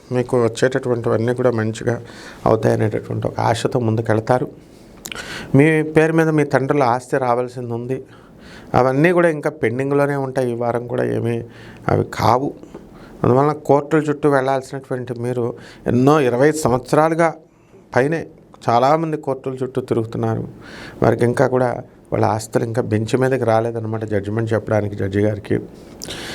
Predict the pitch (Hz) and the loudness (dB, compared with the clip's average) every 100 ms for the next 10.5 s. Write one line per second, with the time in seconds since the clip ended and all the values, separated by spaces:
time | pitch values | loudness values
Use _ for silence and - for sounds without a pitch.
0 | - - 117 127 - 131 135 156 151 147 | -2 2 4 4 4 2 4 2 2 0
1 | 143 135 135 127 127 131 117 120 120 151 | 0 0 0 -2 -2 -2 0 -2 -2 -4
2 | - - - - - 101 131 139 147 147 | -6 -18 -20 -18 0 4 6 4 2 2
3 | 151 143 - 143 127 123 131 - 139 139 | 2 0 -2 -2 -2 -2 -2 0 0 2
4 | 135 131 120 127 131 117 120 139 139 127 | 0 0 -4 -4 -4 -2 0 0 0 -4
5 | 127 120 123 120 117 123 120 135 - - | 0 2 2 -2 -4 -2 0 -2 -4 -10
6 | - - - - 113 113 110 - 120 151 | -20 -20 -4 0 2 0 -2 0 2 4
7 | 160 135 120 - - - - 127 - 165 | 2 0 -4 -8 -20 -10 -2 0 2 2
8 | 165 165 143 - 147 139 135 139 139 131 | 4 2 2 -2 -4 -4 -6 -6 -2 0
9 | 127 127 120 135 147 143 135 123 117 123 | 0 -2 0 0 0 -6 -6 -4 0 2
10 | 127 123 123 127 190 | 2 -2 -4 -6 -6